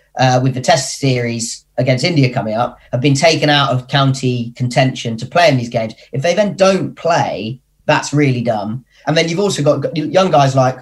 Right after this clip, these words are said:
uh, Phil Salt, you mentioned, and Will Jacks, who have international futures. Well, you have an opportunity to give them a game or two games now, maybe even three,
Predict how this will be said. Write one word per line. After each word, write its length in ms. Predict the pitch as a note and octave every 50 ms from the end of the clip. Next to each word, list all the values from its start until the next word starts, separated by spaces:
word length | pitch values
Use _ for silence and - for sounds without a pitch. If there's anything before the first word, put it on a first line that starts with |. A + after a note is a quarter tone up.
| -
uh, 280 | - C3+ C3 B2+ B2+ B2
Phil 200 | B2 - C3 B2
Salt, 280 | B2 - D#3+ D#3 D3
you 60 | - C3
mentioned, 500 | C#3 C#3 C3+ C3+ - - C3+ C3+ C3+ -
and 160 | - A2+ A2+
Will 180 | B2 B2 A#2+
Jacks, 540 | A#2 A#2+ D3 D3 C#3+ C#3 - - - - -
who 420 | - C3 C3+ C3+ C3+ C3+ C3 C3 -
have 380 | - - - D#3+ D#3+ D3 C#3 C#3
international 540 | C#3 D3 C#3+ - C#3+ C#3+ C#3 C3+ - C3 B2
futures. 640 | - - D#3 D3+ - - - A2 A2 A#2 B2+ - _ _ _ _ _ _ _
Well, 220 | - D#3 D#3+ D#3
you 80 | D#3+ D3+
have 280 | C3+ C3+ F#3+ F#3 E3+ E3+
an 80 | F3
opportunity 600 | E3+ D3 C3+ - - E3 E3 D3+ C#3+ C3+ C3+ C3
to 100 | B2+ -
give 300 | C3 - - D#3 C#3+ B2+
them 140 | C3 C3 C3 -
a 160 | C#3 C#3 C3+
game 300 | C3+ C3+ B2+ B2+ B2+ B2
or 100 | - B2+
two 220 | B2+ - C#3+ C3+
games 320 | B2+ C3+ A#2+ A#2 A2+ A2+ A#2+
now, 440 | - B2+ A2+ G#2 G#2+ A2+ C3 C3+ - _ _ _ _
maybe 220 | - C3 B2+ B2+
even 180 | B2 A#2+ B2 B2
three, 340 | B2 A#2+ A2+ A2+ A2+ -